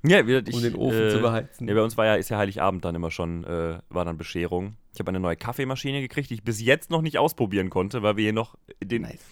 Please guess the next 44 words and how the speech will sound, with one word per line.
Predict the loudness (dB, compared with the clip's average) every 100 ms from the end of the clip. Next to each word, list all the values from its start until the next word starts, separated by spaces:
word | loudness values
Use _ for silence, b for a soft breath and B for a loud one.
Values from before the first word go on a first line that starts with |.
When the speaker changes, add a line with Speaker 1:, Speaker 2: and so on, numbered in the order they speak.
| 2
Speaker 1:
ich | 6
habe | 6
noch | 4 0
zwei, | -8 -6 6 10 10 8 4 0 b b b b
zwei | -8 2 6 6
Pads | 4 4 4 2 -12
Kaffee, | 4 4 6 2 2
die |
ich | 2 2
eigentlich | 2 4
heute | 4 4 0
trinken | -2 -2 0
wollte, | 2 2
damit | 2 -2
ich | -2
morgen | 2 4 4
den | 2
neuen | 2 2 2
Kaffee | 0 0 -4
trinken | -4 -4 -2
kann. | -2 0
Aber | 0
dann | 0
hatte | 0
ich | 2
heute | 0
Magenprobleme | 6 6 6 2 -4 0 0
und | 2
konnte | 2 0 0
sie | -6
nicht | -8
trinken. | -6 -6 -6 -10 b b b b b
Das | 2
heißt, | 4 2
ich | 0
kann | -4 0
morgen | 2 0
den | 0
neuen | -2 -2
Kaffee | -2 -4 -2
auch | -2
noch | -2
nicht | -4 -6
ausprobieren. | -8 -10 -10 -6 -6